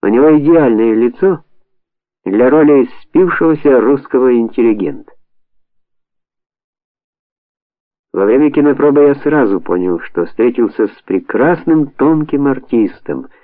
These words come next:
Своеобразный ярлык я подкрепил тем, что действительно снял его в роли спившегося интеллигента.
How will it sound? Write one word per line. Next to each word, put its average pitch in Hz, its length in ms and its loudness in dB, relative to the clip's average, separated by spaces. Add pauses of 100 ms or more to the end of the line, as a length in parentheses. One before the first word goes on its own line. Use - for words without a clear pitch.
(240)
Своеобразный 135 720 0
ярлык 123 640 0
я 131 240 0
подкрепил 123 640 -2
тем, 135 260 0
что - 260 -6
действительно 131 580 -2
снял 113 380 -2
его 98 420 -2 (460)
в 92 200 -6
роли 104 340 2 (100)
спившегося 98 640 -2
интеллигента. 95 840 -6